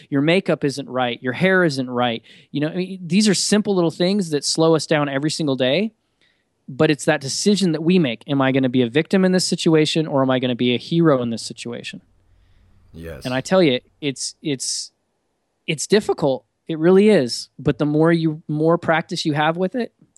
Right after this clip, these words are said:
Speaker 1: the easier it becomes. And then when you do get hit in the face by something that actually is pretty difficult to deal with, now all of a sudden you've created a habit,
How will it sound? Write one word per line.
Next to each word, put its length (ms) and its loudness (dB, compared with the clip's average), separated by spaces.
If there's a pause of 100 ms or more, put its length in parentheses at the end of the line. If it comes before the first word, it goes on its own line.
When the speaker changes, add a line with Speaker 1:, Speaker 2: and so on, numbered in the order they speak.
(160)
Speaker 1:
the 140 -4
easier 320 0
it 60 -4
becomes. 400 -2
And 140 -4
then 140 2
when 100 2
you 120 2
do 160 0
get 180 2
hit 180 -6
in 60 -6
the 40 -4
face 320 -4
by 140 -2
something 380 -4
that 120 -2
actually 400 -4
is 80 -4
pretty 380 -6
difficult 480 -4
to 100 -6
deal 300 2
with, 260 -2 (720)
now 180 0
all 60 4
of 80 0
a 20 -8
sudden 480 0 (220)
you've 320 -2
created 340 2
a 60 2
habit, 440 0